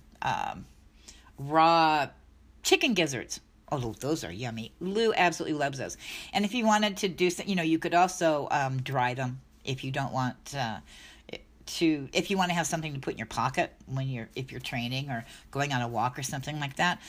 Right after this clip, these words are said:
um, you can dry 'em out. If you don't have a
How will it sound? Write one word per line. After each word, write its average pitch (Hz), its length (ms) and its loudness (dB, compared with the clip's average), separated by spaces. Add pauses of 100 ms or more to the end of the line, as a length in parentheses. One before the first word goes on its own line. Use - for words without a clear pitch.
(260)
um, 160 300 4
you 165 100 0
can 160 140 -4
dry 143 200 4
'em 151 140 0
out. 160 280 0
If 131 160 -8
you 139 100 -4
don't 143 220 -2
have 143 340 -2
a 120 260 0